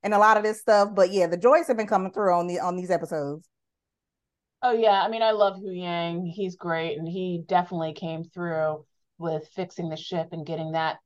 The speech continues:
Speaker 2: uh, up and running in episode eight. But back to episode seven, there was a moment where, you know, the senator, and I forgot his name. I, I should have, uh,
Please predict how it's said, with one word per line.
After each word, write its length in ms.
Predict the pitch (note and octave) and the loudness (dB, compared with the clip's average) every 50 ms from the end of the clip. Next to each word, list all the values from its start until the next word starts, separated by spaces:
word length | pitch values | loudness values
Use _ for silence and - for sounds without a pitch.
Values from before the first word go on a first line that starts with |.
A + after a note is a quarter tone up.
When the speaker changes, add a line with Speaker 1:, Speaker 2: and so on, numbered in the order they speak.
| - | -12
Speaker 2:
uh, 300 | - D3+ D3 D3 D3 C#3+ - | -8 -6 -6 -4 -6 -6 -2
up 200 | - E3+ E3+ - | -4 -4 -4 -4
and 120 | E3+ E3 D#3 | -10 -10 -8
running 280 | D#3 D#3+ D#3 D#3 D3+ D3+ | -6 -6 -6 -6 -8 -10
in 120 | D3 C#3+ | -10 -8
episode 460 | - D#3 - - D3+ - E3 D#3 D3 - | -8 -10 -10 -10 -14 -10 -8 -8 -8 -6
eight. 360 | - D3+ D#3+ D#3+ D3+ - - _ - | -8 -8 -6 -6 -6 -8 -10 _ -2
But 240 | E3 D#3+ - - - _ _ _ _ _ _ - | 0 0 0 -2 -4 _ _ _ _ _ _ 6
back 240 | A#3+ C#4+ F4+ F4+ | 6 6 6 4
to 140 | - F4 - | 0 2 2
episode 460 | - C#4+ C#4 B3+ - A#3 A3 F#3+ F3 - _ _ | 2 0 0 -10 -2 0 0 0 0 -4 _ _
seven, 760 | _ _ _ - B3+ A#3+ - - G#3+ F3+ F3+ E3+ E3 D#3+ E3 - _ _ _ _ _ _ | _ _ _ 2 4 4 4 4 2 0 -2 -2 -4 -4 -8 -12 _ _ _ _ _ _
there 360 | G3+ G3+ C4 E4 F#4+ G#4 G#4+ | -4 4 6 8 8 8 6
was 200 | G4 G#4+ G#4 G#4 | 4 4 2 2
a 140 | A4 F4+ D#4+ | 0 0 2
moment 520 | D4 C#4+ C4+ C4 C4 C4 B3 A#3+ B3 A#3+ - _ | 4 6 4 4 4 4 2 2 2 0 -4 _
where, 560 | - G#3 A3+ A#3 A3+ A3 A3 A3+ A3+ A3+ - - - F#3+ _ _ _ _ _ _ G#3 | -4 -2 0 0 2 2 0 0 0 -2 -6 -12 -18 -20 _ _ _ _ _ _ -10
you 120 | A3+ A3 | -8 -6
know, 320 | G3 F#3 F#3+ F#3 F#3+ G3+ | -4 -2 -2 -2 -2 -4
the 600 | G3+ F#3+ F3+ F#3+ G#3+ G#3 G3+ G3+ G3+ G3+ G3+ G3+ - _ _ | -6 -6 -4 0 2 2 4 4 2 2 0 -2 -4 _ _
senator, 760 | _ - - - E4 C#4+ C4+ C4 A#3+ A#3 A3 G#3+ G#3 G#3 G#3 G#3 | _ -20 -6 2 4 4 4 4 2 2 4 4 4 2 0 0
and 100 | A3+ A#3+ | 0 0
I 80 | C4+ | 0
forgot 400 | - E4 D#4+ F4 E4+ E4+ F4+ F4+ | 0 -2 2 4 4 6 6 2
his 100 | C#4 A3 | 0 -4
name. 380 | A3 A3 G#3+ G3 F3+ F3 F3 F3 | 0 4 4 4 4 0 -2 -2
I, 160 | F3 E3+ - - | -4 -4 -4 -4
I 80 | F#3 F#3 | -6 -8
should 200 | - - A3+ A3 | -8 -8 -4 -4
have, 160 | G3+ F#3+ E3+ - _ - | -4 -4 -4 -12 _ 2
uh, 360 | - E3+ E3 D#3+ D#3 D3+ | 4 6 6 6 6 4